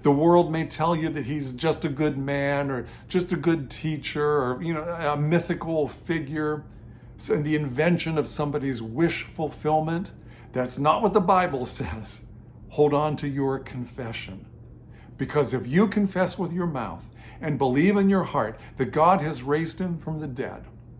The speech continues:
you will be saved. That's what we celebrate at Christmas. This is what we believe. He came into the real world, and so he sympathizes.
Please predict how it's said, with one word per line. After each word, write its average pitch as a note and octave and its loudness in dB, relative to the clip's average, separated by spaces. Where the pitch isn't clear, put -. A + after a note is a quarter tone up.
you C#3 0
will C3+ 0
be A2 -6
saved. G2+ -10
That's G3 0
what A#3 0
we G3+ 0
celebrate C3+ -6
at - -12
Christmas. - -14
This F3+ 0
is G3+ -2
what F#3+ -4
we D3+ -4
believe. D3 -8
He B2+ -8
came C#3 -6
into D#3+ -2
the E3 -6
real E3+ -2
world, - -12
and A#2+ -10
so G#2 -8
he G#2 -8
sympathizes. - -12